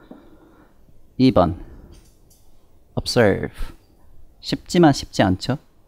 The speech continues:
일단 observe가 나오면 여러분들 어떤 뜻이 먼저 생각납니까? 네,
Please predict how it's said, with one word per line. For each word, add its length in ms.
일단 420
observe가 560
나오면 360
여러분들 500
어떤 360
뜻이 340
먼저 300
생각납니까? 800
네, 240